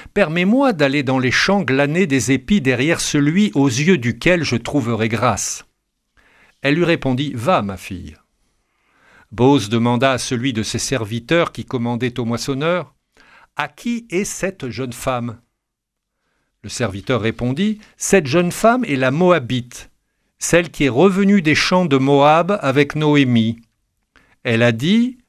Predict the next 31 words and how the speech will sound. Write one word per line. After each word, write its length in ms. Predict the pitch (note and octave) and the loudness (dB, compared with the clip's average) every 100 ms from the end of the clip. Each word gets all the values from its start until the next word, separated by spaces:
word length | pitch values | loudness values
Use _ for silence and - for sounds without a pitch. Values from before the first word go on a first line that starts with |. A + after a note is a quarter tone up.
| - | -2
Permets-moi 560 | A3 A3 A#3+ A#3 A#3 | 0 2 2 4 2
de 120 | G3 E3+ | 2 0
glaner 600 | D#3+ E3 D#3 C#3+ C#3+ D3 | 2 0 0 0 -2 -2
et 140 | C3+ | -4
de 100 | B2 | 0
ramasser 520 | C#3+ D3+ E3+ E3+ - | 2 2 0 -2 -2
ce 120 | G3+ F#3+ | -4 -4
qui 220 | - D#3 | -6 -4
tombe 320 | D#3+ C#3+ C#3+ | 0 0 0
des 140 | C3+ | 0
gerbes 400 | B2+ C#3+ D3+ C3+ | 2 2 0 -2
derrière 420 | C3 C3+ B2 C#3 C3+ | -2 0 0 0 0
les 100 | C3 | -2
moissonneurs. » 840 | C3 B2+ C#3 A#2+ A#2 A#2 A#2 _ _ _ _ _ _ _ _ _ _ _ _ _ | -2 -2 -2 0 0 0 -4 _ _ _ _ _ _ _ _ _ _ _ _ _
Boz 340 | A2 A#2+ C3 F#2+ | 0 4 4 2
dit 160 | A2+ A#2+ | -2 0
à 100 | G#2+ | 0
Ruth, « 400 | G#2+ G#2 - - _ _ _ _ - | 0 -2 -8 -20 _ _ _ _ -4
Ne 180 | D#3+ | 2
va 200 | G#3 E3+ | 2 2
pas 180 | D#3+ F#3+ | 0 0
glaner 360 | C#3+ C#3 C3+ E3 | -2 -2 -2 -2
dans 220 | B2+ A2+ | -4 -2
un 100 | A#2 | 0
autre 240 | A#2+ - | -2 -4
champ. 360 | E3+ - F3+ - _ _ | -4 -2 -2 -4 _ _
Ne 140 | B2+ G3+ | -4 -4
t'éloigne 720 | - F#3+ B2 B2+ G#3 G3+ E3 | 0 -2 0 0 0 0 -2
pas 160 | - | -2
d'ici, 400 | A2 A#2+ - A#3+ A#3+ | -4 -4 -4 -2 -2
mais 160 | C#3+ | -6